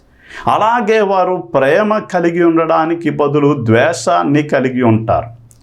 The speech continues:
ఎందుకు అంటే వారు సాతాను సంబంధులు కనుక అలాంటి స్థితిలోనే కొనసాగడానికి ఇష్టపడతారు. మనం పౌలు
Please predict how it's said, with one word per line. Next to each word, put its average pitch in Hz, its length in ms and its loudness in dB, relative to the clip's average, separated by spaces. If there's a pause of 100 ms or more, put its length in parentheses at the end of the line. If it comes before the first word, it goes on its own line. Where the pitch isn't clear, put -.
(460)
ఎందుకు 233 600 2
అంటే 185 380 0
వారు 170 360 0 (180)
సాతాను 170 720 0 (160)
సంబంధులు 151 680 0
కనుక 117 360 0 (560)
అలాంటి 147 760 0
స్థితిలోనే 127 800 0
కొనసాగడానికి 117 960 0
ఇష్టపడతారు. 101 760 -4 (1040)
మనం 180 360 2
పౌలు 214 380 2